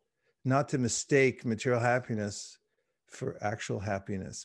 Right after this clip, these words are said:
because it's a source of misery. Then he says Brahman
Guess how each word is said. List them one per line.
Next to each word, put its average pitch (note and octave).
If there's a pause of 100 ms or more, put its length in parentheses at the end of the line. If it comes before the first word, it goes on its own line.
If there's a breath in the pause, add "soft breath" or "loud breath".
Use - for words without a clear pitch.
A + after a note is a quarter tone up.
because G2+
it's G2+
a G#2+
source -
of G#2
misery. C3+ (580)
Then C#3
he E3
says C3
Brahman A2